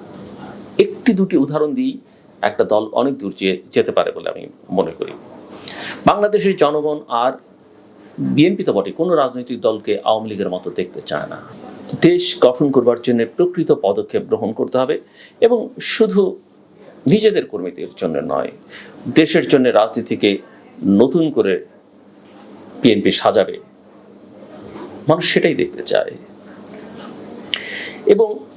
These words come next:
একথা অনস্বীকার্য, গত ষোলো বছর ধরে, সতেরো বছর ধরে বিএনপির উপরে অকথ্য অত্যাচার, নিপীড়ন, অন্যায্য কাজ, অন্যায় হয়েছে। বিএনপির বহু নেতাকর্মী জীবন দিয়েছেন, গুম হয়েছেন, জেল খেটেছেন, দিনের পর দিন মামলায়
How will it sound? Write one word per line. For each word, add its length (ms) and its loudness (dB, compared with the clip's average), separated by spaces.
একথা 300 2
অনস্বীকার্য, 840 2
গত 260 0
ষোলো 300 0
বছর 380 -2
ধরে, 300 -2
সতেরো 300 2
বছর 400 0
ধরে 140 -4
বিএনপির 520 -2
উপরে 300 2
অকথ্য 480 0
অত্যাচার, 520 0
নিপীড়ন, 520 -2
অন্যায্য 380 2
কাজ, 300 4
অন্যায় 320 2
হয়েছে। 480 -14
বিএনপির 300 2
বহু 180 -2
নেতাকর্মী 420 -2
জীবন 340 -2
দিয়েছেন, 460 -2
গুম 260 2
হয়েছেন, 480 -4
জেল 240 2
খেটেছেন, 420 -10
দিনের 280 4
পর 180 4
দিন 180 2
মামলায় 340 2